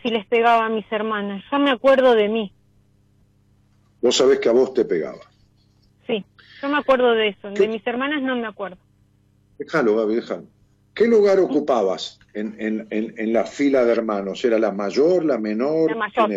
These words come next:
Speaker 2: eras?
Speaker 1: La mayor.
Speaker 2: La mayor. Ok.
Speaker 1: Sí.
Speaker 2: Muy bien. Entonces,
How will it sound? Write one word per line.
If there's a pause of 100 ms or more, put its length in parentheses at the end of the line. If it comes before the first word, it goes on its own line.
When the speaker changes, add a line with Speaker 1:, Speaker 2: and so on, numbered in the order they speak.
Speaker 2:
eras? (680)
Speaker 1:
La
mayor. (1700)
Speaker 2:
La
mayor. (760)
Ok.
Speaker 1:
Sí. (840)
Speaker 2:
Muy
bien. (680)
Entonces,